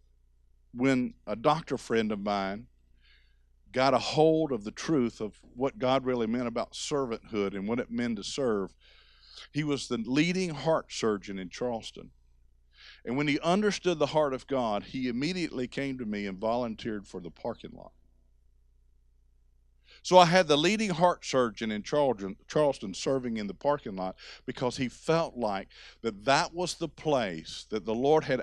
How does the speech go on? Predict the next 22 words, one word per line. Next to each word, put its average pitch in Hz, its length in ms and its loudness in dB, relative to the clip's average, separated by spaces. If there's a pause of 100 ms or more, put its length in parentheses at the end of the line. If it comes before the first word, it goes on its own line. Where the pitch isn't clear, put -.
asked 160 380 -2
him 147 180 -2
to 123 80 -2
go 107 500 0 (280)
so 135 200 -4
that 123 180 -2
his 160 240 -4
heart – - 720 6 (680)
could 131 200 -4
be 123 280 -2
tuned 196 500 4
in 104 580 2 (360)
to 131 120 0
what 117 260 0
God 139 300 6
wanted 131 260 2 (180)
to - 80 4
teach - 300 -8
him 82 380 -8 (680)
as - 160 -4
somebody 120 420 0
who 104 340 -4